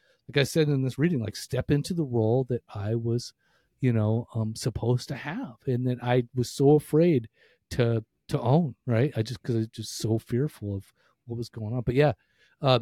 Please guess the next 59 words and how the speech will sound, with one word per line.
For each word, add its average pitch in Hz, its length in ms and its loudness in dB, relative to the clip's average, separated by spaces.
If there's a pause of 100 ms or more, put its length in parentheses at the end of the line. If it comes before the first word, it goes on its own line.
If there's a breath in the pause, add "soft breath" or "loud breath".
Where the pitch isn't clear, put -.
nobody 156 360 4
is, 151 120 2
yeah, 151 160 4
yeah. 143 160 4 (400)
So 151 260 8
I 143 60 4
guess 156 180 6
the - 400 -16
good 190 200 10
news 202 180 8
and 147 80 4
bad 160 260 6
news, 202 260 10
which 151 220 6
is, 131 320 6
like, 139 140 -2
if 131 100 -4
you're 135 120 6
listening 160 380 6 (580)
and, 135 400 6 (200)
and 143 220 6
you 151 140 8
<laughs> - 0 -
were, 123 160 6
like, 175 400 8
thinking 151 220 4
about 139 180 2
him 151 340 6
or 120 80 4
her 139 420 6
or 131 80 8
them, 147 280 6 (280 loud breath)
uh, 139 220 6 (640 soft breath)
fuck - 180 6
all 165 80 6
that 147 180 6
<laughs> - 0 -
shit. - 280 6
Nobody's 190 320 12
coming 220 400 6
to 202 100 8
save 190 400 8
you. 233 220 12 (240 loud breath)
It's 160 260 6
fucking 170 320 4
all 180 320 8
on 196 220 8
you. 156 340 8 (280 soft breath)
Sorry 185 460 10
to 165 120 8
hear 147 260 4
that, 139 300 4
but 160 160 -2
that's 180 260 2
the 175 120 6
good 160 220 8
news 139 240 4
too, 107 240 2
right? 104 300 -2